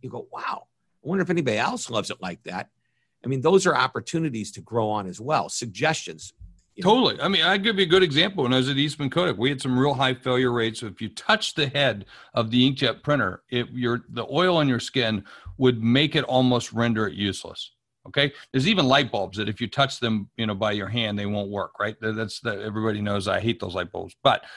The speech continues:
Speaker 2: uh, until I learned that you should, they should, you know, what, why wouldn't they include a piece of cloth for me to grab the light bulb with?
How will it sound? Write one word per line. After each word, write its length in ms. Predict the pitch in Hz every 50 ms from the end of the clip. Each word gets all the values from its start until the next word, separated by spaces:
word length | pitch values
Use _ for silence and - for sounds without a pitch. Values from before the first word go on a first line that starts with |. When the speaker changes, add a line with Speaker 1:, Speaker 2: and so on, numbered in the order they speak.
| - - - _ _ -
Speaker 2:
uh, 220 | 110 110 107 107 104
until 260 | 107 101 - 135 123
I 60 | 117
learned 340 | 113 113 120 120 117 113 104
that 60 | 98
you 100 | 98 104
should, 240 | 95 - 120 101 98
they 140 | 110 110 110
should, 180 | 107 - - _ _ -
you 180 | 98 101 98 95
know, 240 | 92 90 92 95 101 - _ - 104 101 123 - 110 107
what, 280 | 110 117 127 127 127 117
why 200 | 107 123 147 156
wouldn't 200 | 151 165 160 147
they 120 | 139 135
include 440 | 127 110 - - 139 135 131 131 110
a 60 | 95
piece 300 | - - 147 135 - -
of 100 | 113 -
cloth 400 | - - 127 127 127 110 - -
for 80 | - 110
me 140 | 110 110 104
to 80 | 101
grab 320 | 87 85 113 113 113 117 110
the 100 | 104 98
light 280 | 98 101 107 110 -
bulb 240 | - 90 87 85 -
with? 160 | 85 82 -